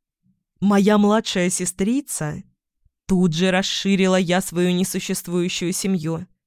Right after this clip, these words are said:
пролила клей. Так мы этот стул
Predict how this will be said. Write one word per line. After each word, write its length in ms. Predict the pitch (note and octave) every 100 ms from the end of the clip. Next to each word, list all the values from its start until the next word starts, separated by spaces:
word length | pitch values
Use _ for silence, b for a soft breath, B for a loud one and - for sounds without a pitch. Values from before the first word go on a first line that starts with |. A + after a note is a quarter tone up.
| _ _ _
пролила 680 | G#3+ A#3 A#3+ C4 B3+ C4 A#3
клей. 540 | G3 F3 E3 F3 - _ _ _ _ _
Так 200 | B3 A#3+
мы 260 | B3 C4+ C4
этот 400 | - B3 G3+ -
стул 500 | - - C#4+ D4